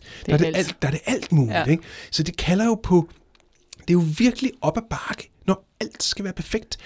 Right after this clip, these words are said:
Speaker 2: fordi så måler jeg mig jo kun i, i det succeskriteriet af, at det hele skal være perfekt.
Speaker 1: Ja.
Speaker 2: Men julen kan få mange, mange flere til at være,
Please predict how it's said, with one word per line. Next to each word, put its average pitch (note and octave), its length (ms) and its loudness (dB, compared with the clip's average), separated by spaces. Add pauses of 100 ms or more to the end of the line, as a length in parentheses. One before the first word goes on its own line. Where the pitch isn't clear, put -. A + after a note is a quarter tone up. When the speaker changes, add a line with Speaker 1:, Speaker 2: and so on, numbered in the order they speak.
(160)
Speaker 2:
fordi F#3 280 0
så - 140 4
måler F#3+ 460 8
jeg G3+ 180 2
mig D3 180 6
jo C#3 200 6
kun A#3 320 0 (800)
i, F3 100 2 (180)
i D3 360 2
det - 80 -2
succeskriteriet - 840 0
af, E3 140 0
at F3+ 60 4
det F3 80 -2
hele G3 140 -2
skal - 100 -4
være E3 60 -2
perfekt. - 320 -8 (280)
Speaker 1:
Ja. - 120 -2 (520)
Speaker 2:
Men F3 260 8
julen A#3+ 540 8
kan D3+ 200 2
få C#3+ 160 4
mange, C#3 500 6
mange E3+ 240 6
flere C3 280 2
til - 140 -2
at D3 80 -4
være, C3+ 180 2